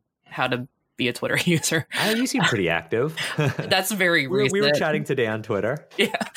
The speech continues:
Speaker 1: that was, this is me trying really hard to <laughs> understand how to use Twitter.
Speaker 2: You're doing a
Speaker 1: Uh,
Speaker 2: great
Speaker 1: it,
Speaker 2: job.
Speaker 1: my account was, like, dead for years, but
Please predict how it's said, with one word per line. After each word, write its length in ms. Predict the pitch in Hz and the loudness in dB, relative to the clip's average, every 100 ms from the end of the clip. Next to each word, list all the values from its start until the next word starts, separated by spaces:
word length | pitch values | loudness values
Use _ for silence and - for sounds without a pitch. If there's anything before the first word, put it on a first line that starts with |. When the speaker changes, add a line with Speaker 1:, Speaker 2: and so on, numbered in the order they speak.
| - - | -2 0
Speaker 1:
that 180 | 185 - | -2 0
was, 240 | 233 226 | 0 0
this 160 | - 208 | 0 0
is 160 | 233 185 | 0 2
me 240 | 170 170 | 2 2
trying 400 | - 160 160 151 | 2 2 2 0
really 280 | 143 143 147 | -2 0 2
hard 280 | 139 147 135 | 2 0 0
to 100 | - | -2
<laughs> 0 | |
understand 680 | 165 196 - - 139 151 151 | 0 0 0 0 0 0 0
how 60 | |
to 100 | 151 160 | -2 0
use 180 | 190 - | 0 0
Twitter. 300 | 156 156 147 - 190 - | 0 0 0 0 0 0
Speaker 2:
You're 100 | 85 | -2
doing 140 | - | 0
a 40 | 147 | 2
Speaker 1:
Uh, 100 | 127 | 2
Speaker 2:
great 140 | - | 0
Speaker 1:
it, 40 | - | 0
Speaker 2:
job. 300 | 82 80 - - | 0 -2 -4 -8
Speaker 1:
my 160 | 190 175 | -2 0
account 340 | 170 180 156 | 0 0 -2
was, 120 | 151 143 | 0 0
like, 200 | 139 127 | 0 0
dead 240 | 135 127 | 0 0
for 120 | 147 | 0
years, 500 | 139 139 143 165 160 - - _ - | 0 2 2 2 0 -6 -20 _ -8
but 480 | 151 151 131 131 | 0 2 4 0